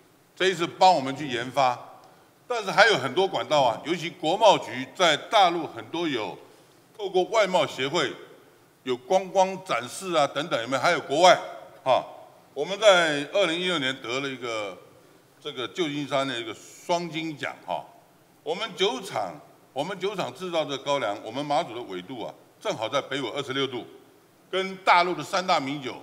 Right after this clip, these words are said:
茅台、五粮液还有泸州老窖哈，都在一条线上，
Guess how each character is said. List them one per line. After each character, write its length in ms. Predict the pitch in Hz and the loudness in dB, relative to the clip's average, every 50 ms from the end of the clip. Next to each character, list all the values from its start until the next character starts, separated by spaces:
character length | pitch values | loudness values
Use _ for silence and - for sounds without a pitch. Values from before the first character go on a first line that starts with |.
| - - - _ _ _ _ _ _ _ _ _ _ _ | -18 -20 -20 _ _ _ _ _ _ _ _ _ _ _
茅 140 | - 156 180 | -8 -6 -4
台、 280 | 170 127 135 143 151 147 - - - | 2 6 6 6 6 4 0 -8 -12
五 100 | 117 123 | -8 -2
粮 200 | 120 127 139 156 | 0 0 0 0
液 120 | 170 165 - - | 0 -4 -6 -4
还 100 | - 143 | -2 -2
有 80 | 156 143 | 0 0
泸 100 | 123 131 | -2 -4
州 160 | 135 147 156 | -6 -6 -4
老 140 | 143 107 98 | -4 -6 -6
窖 180 | 98 127 123 101 | -4 -2 -2 -2
哈， 220 | 87 95 80 - - - - - _ _ _ _ _ | 0 -2 -4 -4 -8 -14 -20 -20 _ _ _ _ _
都 280 | - 180 180 175 170 170 170 | 2 4 4 4 4 4 2
在 220 | 170 180 151 131 | 2 2 2 2
一 120 | 131 131 | 2 -2
条 220 | 123 - - 90 95 | -6 -8 -8 -10 -8
线 160 | - 117 92 82 85 | -8 -10 -10 -8 -6
上， 160 | 92 76 | -8 -8